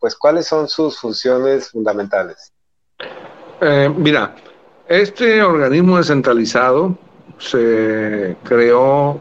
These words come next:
Speaker 2: hace alrededor de catorce años, finalizando ya el sexenio del licenciado Lionel Cota Montaño, eh, con la finalidad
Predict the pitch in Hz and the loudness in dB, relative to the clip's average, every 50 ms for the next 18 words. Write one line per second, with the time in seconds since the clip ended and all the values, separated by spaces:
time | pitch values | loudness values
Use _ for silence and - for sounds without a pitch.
0 | - - - 117 123 120 - - - 135 127 120 110 110 92 80 95 104 104 107 | -10 -6 -4 -2 -2 -2 -2 -2 -2 0 0 0 -2 -4 -4 -2 0 0 2 2
1 | 110 120 131 117 113 110 - 120 123 117 - 123 110 107 110 117 135 156 151 143 | 2 2 2 2 0 2 2 0 0 2 2 2 2 2 2 0 0 -2 -2 -4
2 | - - - - - - - - - - - - - - - - - - - - | -6 -10 -12 -14 -16 -20 -20 -20 -20 -20 -20 -20 -20 -20 -20 -20 -20 -20 -20 -10
3 | - - 123 117 113 113 110 110 104 - - 123 127 131 135 131 127 127 131 - | -4 -2 0 0 2 2 2 0 0 0 -2 -2 0 2 2 2 2 2 2 0
4 | - 131 - - - 117 120 131 135 131 123 113 113 104 101 - 123 135 135 131 | -2 -4 -2 0 0 0 0 2 0 0 0 0 -2 -2 -2 0 2 2 2 2
5 | 113 110 113 120 120 131 127 - 127 120 113 110 107 107 123 120 127 135 139 147 | 2 2 0 0 0 -2 0 0 -2 -2 -2 -4 -4 -2 -2 0 0 0 0 0
6 | 151 143 143 - - - _ _ - _ _ _ _ _ _ _ _ _ _ _ | -2 -2 -6 -12 -20 -20 _ _ -20 _ _ _ _ _ _ _ _ _ _ _
7 | - 139 123 113 110 107 107 107 104 101 98 98 101 - _ _ _ _ _ _ | -4 -2 -2 0 0 0 0 0 -2 -2 -4 -6 -10 -14 _ _ _ _ _ _
8 | _ _ _ _ _ _ _ _ _ _ _ _ _ _ _ _ _ _ _ _ | _ _ _ _ _ _ _ _ _ _ _ _ _ _ _ _ _ _ _ _
9 | _ _ _ _ _ _ _ - - 156 151 156 156 151 135 - 151 147 151 147 | _ _ _ _ _ _ _ -4 0 2 2 2 2 0 0 -2 0 0 2 2
10 | 147 147 147 143 147 151 156 156 156 156 151 151 | 2 2 4 4 4 4 4 4 4 2 0 -2